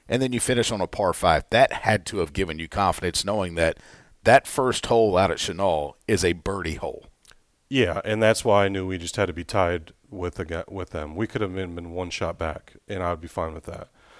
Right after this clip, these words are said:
Speaker 2: You know, the, the thing that's interesting is the day before, Arkansas State flipped it on us because we were basically tied with them, and they played sixteen phenomenally, um,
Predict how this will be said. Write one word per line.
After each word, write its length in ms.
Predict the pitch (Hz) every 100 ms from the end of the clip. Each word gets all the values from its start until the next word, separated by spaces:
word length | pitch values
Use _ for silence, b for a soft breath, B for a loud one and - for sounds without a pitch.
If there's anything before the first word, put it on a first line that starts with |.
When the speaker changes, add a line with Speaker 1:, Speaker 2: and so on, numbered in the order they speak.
| b b
Speaker 2:
You 120 | 95 90
know, 140 | 87
the, 180 | 92 -
the 120 | 92
thing 220 | - 110
that's 160 | 95 117
interesting 340 | 110 101 101
is 120 | 92
the 80 | 85
day 180 | 82 92
before, 560 | 87 - 104 92 90 98
Arkansas 500 | 104 104 92 - 90
State 300 | - 92 95
flipped 280 | - 95 -
it 100 | 85
on 160 | 82
us 380 | 87 82 78 - -
because 320 | 87 - 82
we 200 | 85 87
were 200 | 85 82 - -
basically 340 | 87 - 90
tied 300 | 82 90 82
with 140 | 80 -
them, 320 | 87 82 78 b b b _
and 480 | 95 87 85 85 82
they 160 | 90 90
played 280 | - 85 80
sixteen 520 | - 90 - 90 80
phenomenally, 640 | - 85 82 80 80 82 - b b b b
um, 600 | 80 80 80 80 80